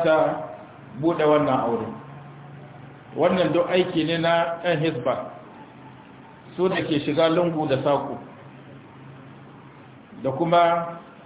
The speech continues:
nemo labarai inda abubuwa na ɓarna ke faruwa. Ya zan kowace shiya suna da wakili wanda ke shaƙan musu labaran abin da ke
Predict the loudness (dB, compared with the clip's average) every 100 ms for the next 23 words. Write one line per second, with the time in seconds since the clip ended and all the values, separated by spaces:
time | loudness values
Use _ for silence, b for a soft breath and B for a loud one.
0 | -20 -20 -10 -4 0 2 4 4 6 6
1 | 6 6 6 4 2 -2 -10 -16 -20 -20
2 | -20 -20 -20 -12 -4 0 2 2 2 2
3 | 4 4 4 0 0 2 2 2 2 0
4 | 0 2 0 -2 -4 -14 -20 -20 -20 -20
5 | -20 -20 -20 -20 -20 -20 -10 0 2 2
6 | 4 6 6 4 0 -4 -2 -2 -2 -10
7 | -16 -20 -20 -20 -20 -20 -20 -20 -20 -6
8 | 0 2 4 4 4 2 0 -8 -14 -16
9 | -4 -4 0 0 0 0 -4 -10 -16 -20
10 | -20 -20 -20 -20 -20 -20 -12 0 2 4
11 | 2 0 0 4 4 4 0 -2 -2 0
12 | 2 4 4 4 0 -2 -4 -2 -2 -2